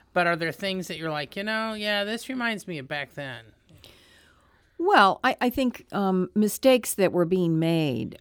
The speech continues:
Speaker 2: um, i-, in the nineties and in the early two thousands by Democrats in this state was some kind of, uh, I remember the days where they said, "Well, if you win Saint Louis County, it's over,"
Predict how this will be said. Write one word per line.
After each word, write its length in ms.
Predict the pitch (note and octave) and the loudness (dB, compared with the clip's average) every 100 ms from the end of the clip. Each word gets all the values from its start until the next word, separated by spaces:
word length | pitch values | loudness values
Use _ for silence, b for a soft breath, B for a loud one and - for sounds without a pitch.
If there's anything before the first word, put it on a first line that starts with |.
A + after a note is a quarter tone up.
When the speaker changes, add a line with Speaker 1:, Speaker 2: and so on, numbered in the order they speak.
| - | -6
Speaker 2:
um, 480 | D3 C#3+ C#3 C#3 - - | -4 -2 -2 -2 -6 -14
i-, 80 | - - | -14 -6
in 500 | D3+ C#3 C3+ C#3 - - - | -4 -2 -2 -4 -6 -14 -18
the 300 | - - C#3+ | -16 -8 -4
nineties 640 | C#3 C#3 C#3 C#3+ C#3+ C3+ C3+ | -2 -2 -2 -2 -2 -4 -4
and 140 | C3 | -6
in 80 | C3 | -4
the 100 | B2+ - | -6 -4
early 260 | C#3+ C3+ | -4 -6
two 160 | - C#3+ | -8 -8
thousands 600 | C3+ A#2+ B2+ B2+ B2 B2 | -4 -4 -4 -6 -8 -8
by 120 | A#2 | -8
Democrats 560 | A#2+ C3 D3+ - G#2+ - | -6 -6 -6 -6 -8 -10
in 120 | - | -10
this 160 | C#2+ - | -12 -14
state 400 | - G2 F#2+ - | -14 -12 -12 -12
was 220 | C3 A2+ | -12 -10
some 260 | - C#3 C#3 | -8 -8 -8
kind 280 | - - F#2+ | -10 -10 -10
of, 200 | - - b b b b b - | -12 -18 b b b b b -10
uh, 140 | D#3 - | -8 -6
I 120 | D3 | -2
remember 360 | E3+ F#3 D3+ C#3+ | 2 2 2 -2
the 120 | C3 | -4
days 280 | B2 B2 B2 | -2 -2 -2
where 60 | A#2 | -4
they 80 | |
said, 200 | C3 D#3+ | -2 -2
"Well, 120 | D3 D3+ | -2 -4
if 120 | - | -2
you 320 | D3 D3 C#3+ - | -4 -4 -6 -8
win 300 | D#3+ F#3 F3+ | -2 0 0
Saint 240 | D#3+ D3+ | -2 -4
Louis 180 | C#3+ C3 | -6 -6
County, 480 | - F3+ D#3+ B2 A#2 | -4 -2 0 -2 -4
it's 160 | - | -4
over," 460 | D3+ C#3+ C#3+ A#1+ | -4 -4 -6 -10